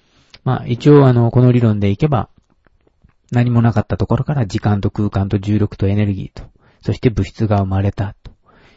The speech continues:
いうことになっています。で、あの、よくあの、質問を受けるんですけれども、「なんでエネルギーが物質に変わるんですか？」というような話があります。で、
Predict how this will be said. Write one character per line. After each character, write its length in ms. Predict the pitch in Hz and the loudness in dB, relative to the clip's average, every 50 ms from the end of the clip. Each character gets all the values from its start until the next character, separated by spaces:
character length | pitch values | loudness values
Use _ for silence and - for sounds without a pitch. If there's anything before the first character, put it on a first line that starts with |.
| _ _ _ | _ _ _
い 100 | - 107 | -2 0
う 160 | 107 101 95 | 2 0 0
こ 140 | - - 92 | -2 -4 -2
と 140 | - 135 131 | 0 0 0
に 80 | 117 | 0
な 100 | 98 92 | -2 -6
っ 40 | 98 - | -10 -12
て 120 | _ - - | _ -20 -20
い 60 | - | -20
ま 100 | - - | -20 -20
す。 100 | - - _ _ _ _ _ _ _ _ _ _ _ _ _ _ _ _ _ _ _ _ _ - _ _ - | -20 -20 _ _ _ _ _ _ _ _ _ _ _ _ _ _ _ _ _ _ _ _ _ -20 _ _ 2
で、 200 | 156 143 135 - - - - - - _ _ _ | 2 2 2 0 -4 -16 -20 -20 -20 _ _ _
あ 160 | - 143 139 | 0 2 4
の、 100 | 135 139 | 6 6
よ 160 | 151 175 180 | 6 6 6
く 120 | - 135 120 | 6 4 4
あ 60 | 117 | 6
の、 580 | 113 107 107 104 98 98 98 98 - - 151 135 | 4 4 4 2 0 -2 -2 -4 -8 -10 -12 -14
質 180 | - - - | -12 -6 0
問 120 | 143 131 - | 2 2 2
を 20 | |
受 140 | 117 - 120 | 4 2 2
け 40 | 107 | 0
る 80 | 104 | 0
ん 60 | 95 92 | -2 -4
で 80 | 95 | -8
す 140 | - - - | -8 -10 -10
け 80 | - 92 | -10 -8
れ 80 | 95 | -6
ど 100 | 95 95 | -6 -6
も、 280 | 98 98 92 98 - _ _ _ _ _ _ _ _ | -6 -6 -8 -10 -14 _ _ _ _ _ _ _ _
「な 160 | 143 185 214 | 4 4 4
ん 120 | 220 202 143 | 4 4 4
で 100 | 123 110 | 4 4
エ 100 | 104 104 | 6 4
ネ 140 | 104 104 | 2 2
ル 80 | 98 101 | 2 0
ギ 140 | 95 95 90 | 0 -2 -4
ー 20 | |
が 80 | 85 85 | -6 -4
物 160 | - - - | -4 -6 -6
質 100 | - - | -4 -6
に 80 | 110 101 | -6 -4
変 120 | - - | -2 -2
わ 80 | 110 107 | 0 0
る 80 | 113 | 0
ん 20 | 110 | -2
で 100 | - - | -4 -8
す 80 | - | -12
か？」 120 | - - - _ _ _ _ _ _ | -16 -16 -18 _ _ _ _ _ _
と 80 | - 101 | -4 -2
い 20 | |
う 20 | 101 | 0
よ 40 | 98 | 0
う 40 | 98 | 0
な 80 | 98 | -2
話 260 | 110 104 95 - - 92 | -2 -4 -6 -6 -6 -8
が 80 | 85 | -8
あ 40 | 85 | -8
り 60 | 90 | -10
ま 140 | - 104 - | -10 -14 -16
す。 120 | - _ _ _ _ _ _ _ _ _ _ _ _ _ _ _ _ - _ _ _ _ _ _ _ _ _ | -18 _ _ _ _ _ _ _ _ _ _ _ _ _ _ _ _ -20 _ _ _ _ _ _ _ _ _
で、 100 | 135 | 0